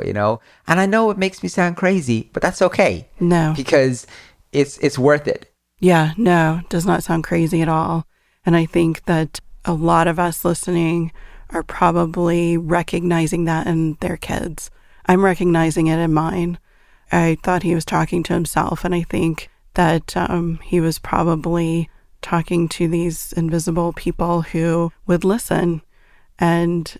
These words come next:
Speaker 2: accept him,
Speaker 1: Mm.
Speaker 2: and he could just be free with, right? That freedom that you were talking about earlier.
Speaker 1: And it's not something you have to give up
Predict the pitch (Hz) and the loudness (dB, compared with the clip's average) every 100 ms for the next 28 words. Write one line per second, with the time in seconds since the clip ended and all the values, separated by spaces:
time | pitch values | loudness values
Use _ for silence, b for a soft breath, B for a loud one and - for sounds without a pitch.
0 | - 160 - 180 180 - - - 170 165 | -6 -4 -2 -2 -4 -4 -2 0 -2 -2
1 | 113 - 165 170 - 170 170 160 160 _ | 0 2 2 0 0 0 2 0 -2 _
2 | _ - 170 - - 165 - - 165 156 | _ -6 -6 -4 -2 -2 -2 -2 -2 0
3 | - 175 156 - 175 - - 175 175 - | 0 2 0 -2 -4 -6 -4 0 0 0
4 | 160 - - 170 165 170 175 175 170 175 | -4 -2 -2 0 0 0 0 -2 0 -2
5 | 160 _ _ - 170 165 160 160 - 165 | -6 _ _ -2 0 0 0 0 -2 0
6 | 165 170 - 185 170 - _ - 160 175 | 0 -2 -4 -4 -6 -8 _ -2 0 0
7 | - 180 180 170 147 127 123 135 135 123 | 2 2 0 -2 0 2 4 2 0 -4
8 | - 110 143 151 - - | 0 2 4 2 -2 -18